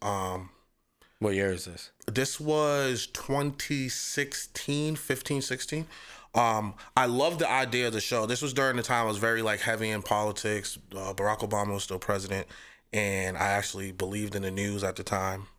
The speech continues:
Speaker 1: Definitely not that person anymore. Um, I, and I wanted to, like, inform people. I wanted to make people, 'cause I used to have conversations with people like, "The news ain't discussing nothing about me, nothing affects me." I'm like, "Ain't your mother on food stamps? 'Cause that affects you."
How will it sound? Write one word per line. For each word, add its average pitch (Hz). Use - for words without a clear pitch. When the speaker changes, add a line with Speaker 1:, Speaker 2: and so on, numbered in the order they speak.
Speaker 1:
Definitely 101
not 98
that 95
person 98
anymore. 95
Um, 95
I, 101
and 110
I 107
wanted 107
to, 110
like, 101
inform 113
people. -
I 104
wanted 113
to 95
make 113
people, 107
'cause -
I -
used 165
to 196
have 160
conversations 131
with 110
people 113
like, 101
"The 117
news 170
ain't 160
discussing 139
nothing 160
about 143
me, 165
nothing 151
affects 139
me." 151
I'm 139
like, 131
"Ain't 165
your 214
mother 185
on 175
food 151
stamps? 165
'Cause 107
that 117
affects 131
you." -